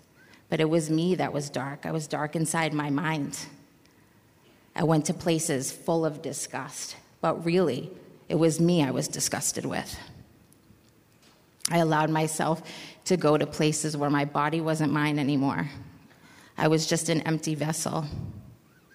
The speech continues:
broken down by my choices. Everything that I had judged other people for, now I was judging myself. I had lost everything I held valuable, every ounce of dignity that I had.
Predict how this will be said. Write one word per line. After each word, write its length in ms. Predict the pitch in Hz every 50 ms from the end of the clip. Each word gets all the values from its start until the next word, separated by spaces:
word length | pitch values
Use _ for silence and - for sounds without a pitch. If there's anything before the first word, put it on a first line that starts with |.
| _ _ _ _ _ _ _ _ _ _ _ -
broken 360 | 165 151 151 151 170 160 165
down 240 | 156 160 156 151 151
by 120 | 151 147
my 160 | 143 147 143
choices. 640 | 151 - - 156 147 165 - - - - - - - - - - - _ _ _ _ _ _ _ _ _ _ _ _ _ _ _ _ - - - - - -
Everything 480 | - 170 175 180 202 202 196 202 196 185
that 140 | 175 165 165
I 100 | 160 156
had 160 | 156 156 156
judged 340 | - 156 151 151 160 - -
other 240 | - 151 156 160
people 320 | 156 - - 156 156 - 175
for, 400 | 170 - 214 196 202 214 220 208 - - - - - - -
now 320 | - 165 160 156 156 143 - -
I 120 | 156 151
was 180 | 143 147 156 -
judging 340 | - 139 143 - 135 131
myself. 540 | 135 127 123 151 - - - - 156 - - - - - - _ - - - - - - - _ _ _ _ _ _ _ _ _ _ _ _ _ _ _ _ _ _ _ -
I 100 | 165 160
had 120 | 165 170 160
lost 280 | 165 160 165 - -
everything 380 | 170 160 160 180 175 175 170 165
I 80 | 160
held 240 | 170 160 165 160 156
valuable, 680 | 151 156 151 156 175 185 175 156 131 92 64 - - - - - - - - - -
every 280 | 160 151 160 160 -
ounce 280 | - 151 160 160 156 -
of 160 | 190 175 156
dignity 420 | 165 165 160 156 156 160 151 151
that 160 | 151 156 160 147
I 120 | 143 151
had. 420 | 160 156 160 156 156 160 185 185